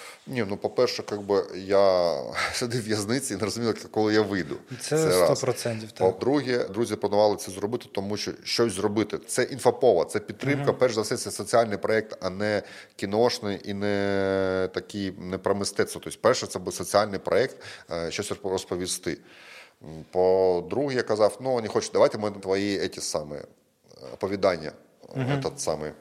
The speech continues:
Speaker 2: Опублікуємо.
Speaker 1: екранізуй-, екранізуємо. Я говорю, ну, не хочу, тому що вони не екранізуються. Якщо б я хотів, я би це сам екранізував на ці дитячі оповідання,
Speaker 2: Я
Speaker 1: «Жизняк»,
Speaker 2: читав
Speaker 1: да.
Speaker 2: «Жизняк».
Speaker 1: Да. Вони кажуть, е, я говорю, ні. Що зробити? Є сценарій, хочуть, багато написав. Говорю, ні,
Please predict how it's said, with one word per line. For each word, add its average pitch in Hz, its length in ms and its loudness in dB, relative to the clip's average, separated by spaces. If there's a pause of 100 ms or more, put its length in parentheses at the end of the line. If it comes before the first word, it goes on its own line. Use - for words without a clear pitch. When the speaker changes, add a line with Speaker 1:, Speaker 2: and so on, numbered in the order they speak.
Speaker 2:
Опублікуємо. 117 520 -4
Speaker 1:
екранізуй-, 92 320 0
екранізуємо. 92 560 -2 (100)
Я 82 140 -4
говорю, 82 420 -4
ну, 120 240 -6
не 98 140 -6
хочу, 113 240 -2
тому 104 200 -4
що 104 140 -4
вони 107 140 2
не 104 140 0
екранізуються. 90 580 -4
Якщо 78 160 -4
б - 80 -10
я 101 60 0
хотів, 143 320 -2
я 107 80 2
би 104 100 0
це 95 160 -4
сам 98 200 2
екранізував 90 480 -2
на 95 60 -16
ці 90 220 -6 (500)
дитячі 98 360 0
оповідання, 92 400 0
Speaker 2:
Я 85 60 -4
Speaker 1:
«Жизняк», 143 380 2
Speaker 2:
читав 143 360 -2
Speaker 1:
да. 82 120 -2
Speaker 2:
«Жизняк». 110 240 -8 (320)
Speaker 1:
Да. 87 260 0 (120)
Вони 113 300 -2
кажуть, 104 340 2 (180)
е, 90 280 0
я 95 60 2
говорю, 90 180 0
ні. 92 300 -6 (560)
Що 123 240 0
зробити? 113 480 0
Є 120 180 2
сценарій, 135 480 2
хочуть, 131 360 -4
багато 107 240 4
написав. 104 320 0
Говорю, 90 180 -4
ні, 90 200 -8